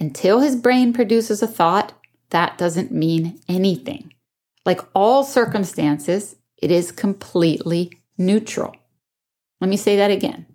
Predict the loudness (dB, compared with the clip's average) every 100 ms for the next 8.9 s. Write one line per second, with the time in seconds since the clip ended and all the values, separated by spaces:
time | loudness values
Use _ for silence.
0 | _ -8 -8 -10 _ _ _ _ _ _
1 | -20 _ _ 0 0 2 0 2 0 2
2 | -2 -2 -2 -2 -2 0 2 2 2 0
3 | -2 -6 -12 -20 _ _ -4 -4 -8 -10
4 | -10 -2 0 0 0 0 0 -6 _ _
5 | _ _ -4 0 0 0 -4 -6 -8 _
6 | _ _ _ -6 -6 0 2 2 0 -8
7 | _ -2 -2 0 0 2 0 -4 -12 _
8 | -4 0 -2 -2 -4 -4 -6 -14